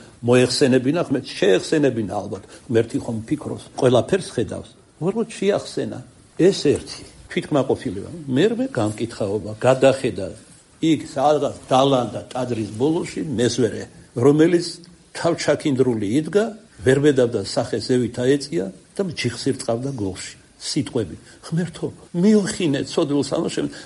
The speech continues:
მას ესმოდა, როგორც ჩანს, სიტყვები ფარისევლის და ამ სიტყვების ფონზე, როგორც სარკეში, უფრო მეტად დაინახა თავისი სრული ცოდვიანობა. და სიტყვებს ვერ, თქვენ, თქვენ ხო მასე ხართ, როცა დიდი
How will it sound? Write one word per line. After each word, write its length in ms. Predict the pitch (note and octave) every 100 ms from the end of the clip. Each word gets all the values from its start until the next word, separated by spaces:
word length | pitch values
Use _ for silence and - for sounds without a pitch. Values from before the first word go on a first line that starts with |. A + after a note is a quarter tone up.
| -
მას 240 | C3 F#3 -
ესმოდა, 460 | G#3 - D3+ A2
როგორც 280 | G#2+ A2+ A#2
ჩანს, 260 | - E3+ E3
სიტყვები 460 | - C#3+ - C3+ D#3
ფარისევლის 680 | - C#3 B2+ - - - -
და 80 | B2 - -
ამ 200 | - E3+
სიტყვების 640 | E3 - F3 - C#3 B2+ -
ფონზე, 500 | - A3+ B3+ A#3 D#3 -
როგორც 320 | E3+ D3+ C3
სარკეში, 600 | - F3 G3+ G3 F3 - - -
უფრო 300 | F3+ F3+ - D3
მეტად 340 | C#3+ C#3+ G#2+ -
დაინახა 540 | B2 C3+ C#3+ C#3 C#3
თავისი 460 | C#3 B2 C3 B2 -
სრული 480 | - - G3+ F#3 F3
ცოდვიანობა. 880 | - D3+ A2+ C3 A#2+ G2+ F#2+ A2+ - - - - -
და 60 |
სიტყვებს 580 | - - A#3+ A#3+ A3+ F3+
ვერ, 180 | G3 F3
თქვენ, 260 | - - D#3+
თქვენ 240 | - D3
ხო 160 | C#3 D3+
მასე 260 | C#3+ E3+ D#3
ხართ, 160 | A#2 C#3+
როცა 200 | B2 B2
დიდი 300 | D3 C#3